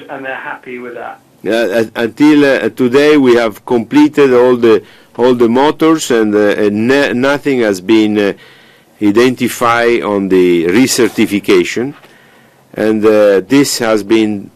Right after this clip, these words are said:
Speaker 2: the s-, the third recertification on all the motors. So we are, they are quite happy now, and we are planning to start up, uh, jointly with the P S C and the safety delegates, as you know.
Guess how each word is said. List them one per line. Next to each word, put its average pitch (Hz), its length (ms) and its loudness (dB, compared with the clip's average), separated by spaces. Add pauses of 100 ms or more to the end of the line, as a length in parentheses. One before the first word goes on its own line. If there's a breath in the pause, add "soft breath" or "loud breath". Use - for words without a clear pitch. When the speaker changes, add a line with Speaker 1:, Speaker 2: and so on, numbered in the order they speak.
(120)
Speaker 2:
the 101 140 -2
s-, - 180 -4
the 98 240 -2
third 143 380 2
recertification 104 1500 -2
on 82 120 -4
all 92 160 -2
the 82 100 -4
motors. - 600 -10 (420 soft breath)
So 98 260 -2
we 104 260 4
are, 95 360 0
they 101 200 0
are 95 140 -2
quite 107 380 -4
happy 98 360 -6
now, 92 340 -4
and 78 280 -8 (500 soft breath)
we 101 140 0
are 90 60 0
planning 104 560 -2
to 95 120 -6
start - 360 -4
up, 92 260 -2
uh, 85 220 0
jointly 92 560 -2
with 78 220 -2
the 76 100 -4
P 90 280 -4
S 78 100 -6
C 82 260 -2
and 71 200 -8
the 69 80 -8
safety 80 440 -8
delegates, 67 540 -8
as - 180 -14
you 73 120 -14
know. 71 180 -18